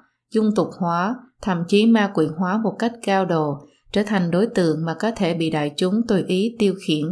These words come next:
bóp méo, chế giễu, thậm chí là công cụ để thỏa mãn dục vọng và phát tiết ma tính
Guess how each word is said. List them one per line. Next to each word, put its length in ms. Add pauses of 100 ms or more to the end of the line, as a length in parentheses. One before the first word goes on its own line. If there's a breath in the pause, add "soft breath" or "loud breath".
(340)
bóp 200
méo, 420
chế 160 (140)
giễu, 240 (300 loud breath)
thậm 240
chí 140
là 180
công 200 (100)
cụ 320
để 280
thỏa 200
mãn 360
dục 120 (100)
vọng 260 (380 loud breath)
và 300
phát 160 (100)
tiết 200
ma 280
tính 200